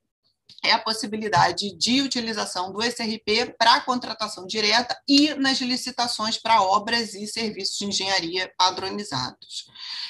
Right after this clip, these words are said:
É, uma outra, é, a, a outra inovação foi,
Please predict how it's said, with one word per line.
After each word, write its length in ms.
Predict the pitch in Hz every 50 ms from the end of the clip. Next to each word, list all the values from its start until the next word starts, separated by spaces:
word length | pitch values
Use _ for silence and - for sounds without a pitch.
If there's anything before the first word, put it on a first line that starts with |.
| - - - -
É, 520 | 156 165 165 160 156 151 143 147 147 147 - - _ _ _ _ _ _ _ _ _ _ _ _ _ _ _ _ _ _ - - -
uma 180 | 202 185 202 202
outra, 340 | 190 185 208 208 - 202 196 190 180 -
é, 260 | - 190 180 - - -
a, 400 | 160 165 165 165 165 - - 165
a 40 | 170
outra 260 | 175 185 185 - 175
inovação 640 | 175 180 185 185 202 202 208 208 - 220 226 247 247
foi, 560 | - - 233 226 226 233 247 262 262 -